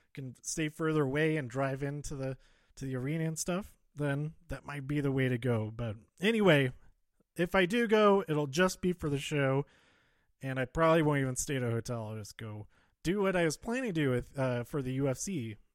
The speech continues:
show, uh, at the end of last month, which was fly in that morning,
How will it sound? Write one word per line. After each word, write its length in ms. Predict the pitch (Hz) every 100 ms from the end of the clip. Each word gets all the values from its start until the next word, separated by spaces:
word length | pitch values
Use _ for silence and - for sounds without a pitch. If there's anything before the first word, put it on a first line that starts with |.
| _
show, 440 | - - 113 104 104
uh, 440 | 110 110 110 110
at 80 | 123
the 120 | 131
end 100 | 131
of 80 | 120
last 300 | 127 117 -
month, 340 | 196 101 _ - _ _ _ _ _ _ _ _ _ _
which 140 | 127
was 140 | 131 -
fly 260 | 156 170
in 120 | 185
that 160 | 180 170
morning, 440 | 147 147 151 147